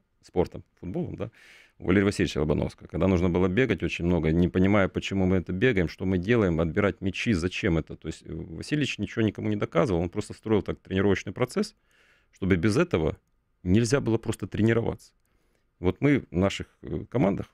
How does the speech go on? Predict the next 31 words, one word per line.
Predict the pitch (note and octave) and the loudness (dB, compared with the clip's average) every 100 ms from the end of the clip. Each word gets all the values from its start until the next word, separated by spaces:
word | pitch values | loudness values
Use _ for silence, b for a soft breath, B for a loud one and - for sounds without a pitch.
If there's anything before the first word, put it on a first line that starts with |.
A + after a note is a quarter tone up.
| _ | _
в | - | -16
которых | D2+ D2+ D2+ | -6 -4 -4
там | - | -4
есть, | D#2+ D2+ - | 0 0 -2
там, | - D2+ | -8 -8
юношеская, | E2 F#2+ C3+ - - F2 | -4 0 0 0 -2 -2
теперь | D#2 _ E2+ | -2 _ 0
молодежная, | E2 F2+ A#2+ G2+ | 2 2 0 0
будем | E2 B2 | 0 0
пытаться | - A#2 - | 0 -2 -2
создавать | F2+ F#2+ G#2+ F#2+ | -2 2 2 0
ту | G#2+ | -2
культуру | - G#2+ E3+ D#3 D#2 _ _ - | -4 0 2 0 -2 _ _ -18
и | |
то | - G#2 | -4 -2
понимание | A2 G#2+ A2 G2 D#2+ D#2+ D#2 | 2 4 4 4 2 0 -2
важности | E2 G2 D#2 D2+ - - | 0 2 2 -2 -6 -4
результата, | F2 D#2+ G2+ F2 G#2 - _ _ _ _ _ | -2 -2 -2 -2 -2 -8 _ _ _ _ _
чтобы | - F#2+ | -2 -2
футболисты | G#2+ F2+ B2 - | 2 2 0 0
сами | - G2 D#2+ | 0 2 0
приносили | - F2+ F#2 C#3+ G#2 | 0 0 0 0 2
за | E2 | 2
день | E2 F2 | 2 2
до | E2 | 2
игры | E2 - | 0 -2
какие-то | D#2+ - D#2+ | -4 -6 -4
вещи, | F#2+ - | -4 -4
которые | - E2 D#2 | -4 -2 0
будем | E2 D2+ | 0 -2
мешать | - A2+ | 0 -2